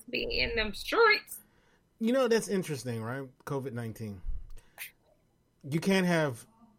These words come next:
Speaker 2: what is it? What do they call it? You have to do social distancing. You
Speaker 1: Mm-hmm.
Speaker 2: can't, um, you, even people you love, you gotta have a distance to 'em, right? And,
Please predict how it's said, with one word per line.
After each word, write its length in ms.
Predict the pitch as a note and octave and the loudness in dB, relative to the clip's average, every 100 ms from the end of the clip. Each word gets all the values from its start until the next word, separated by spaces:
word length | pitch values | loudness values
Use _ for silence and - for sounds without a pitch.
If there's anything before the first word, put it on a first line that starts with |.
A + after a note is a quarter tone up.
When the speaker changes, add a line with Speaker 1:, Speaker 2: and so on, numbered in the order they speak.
| _ - | _ -4
Speaker 2:
what 160 | C3+ | 0
is 160 | D#3+ C#3+ | 2 0
it? 100 | D3+ | -2
What 100 | E3+ | 2
do 60 | G#3 | 4
they 80 | |
call 240 | G3+ G3+ F#3+ | 4 2 0
it? 140 | E3 C#3 | -4 -4
You 160 | D3 | 2
have 100 | D3+ | 2
to 40 | C3+ | 2
do 100 | C3+ | -2
social 360 | B2 C3+ B2+ B2+ | -2 -2 -2 -2
distancing. 720 | B2 B2 B2+ A#2 B2+ A#2 A2+ - _ _ _ _ _ _ _ _ _ _ _ _ _ - - | -2 -4 -8 -10 -8 -8 -10 -16 _ _ _ _ _ _ _ _ _ _ _ _ _ -10 -8
You 100 | C#3 | -4
Speaker 1:
Mm-hmm. 160 | C#3 C#3+ | -4 -2
Speaker 2:
can't, 360 | C3 C3 - - - | -2 -4 -8 -18 -8
um, 520 | B2 A#2 A2 G#2+ G#2 - - - - - - _ - - | -6 -4 -4 -8 -6 -6 -8 -12 -18 -20 -20 _ -14 -6
you, 180 | E3+ G3+ | -2 0
even 220 | A3 A3 F#3 | 4 4 6
people 240 | G#3 E3+ | 4 4
you 120 | D3+ | 4
love, 300 | C3+ C#3 C#3 | 4 2 2
you 80 | B2 | 0
gotta 180 | B2+ A#2+ | 0 0
have 280 | A#2+ A#2 G#2 | -2 -4 -4
a 40 | |
distance 460 | G2+ A#2 - G2+ - | -6 -8 -8 -12 -12
to 140 | G#2+ | -12
'em, 180 | F#2 F#2+ | -12 -10
right? 220 | G#2+ B2 C3+ - - - _ - - - - - - - - | -8 -10 -10 -16 -16 -18 _ -14 -6 -6 -6 -12 -10 -10 -6
And, 320 | D#3+ D#3 D3 | -4 -2 -2